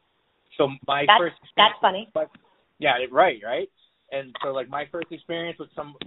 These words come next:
Speaker 1: with, with anyone, um, that was a trans person was, um, growing up in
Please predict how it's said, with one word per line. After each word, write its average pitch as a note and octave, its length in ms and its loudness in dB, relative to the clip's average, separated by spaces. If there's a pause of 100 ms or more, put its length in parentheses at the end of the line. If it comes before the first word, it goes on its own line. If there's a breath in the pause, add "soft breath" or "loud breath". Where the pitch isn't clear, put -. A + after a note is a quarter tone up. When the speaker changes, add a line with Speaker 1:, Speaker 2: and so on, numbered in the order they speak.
Speaker 1:
with, C3+ 140 -10 (260)
with C3+ 200 -10
anyone, C3 480 -4
um, G#2+ 400 -4 (520)
that B2 80 -6
was A#2 140 -8
a A2+ 60 -12
trans C#3+ 380 -10
person A#2 360 -6
was, G#2 200 -10
um, G2+ 400 -8 (140)
growing B2 360 -2
up A#2+ 140 -4 (120)
in A2 280 -14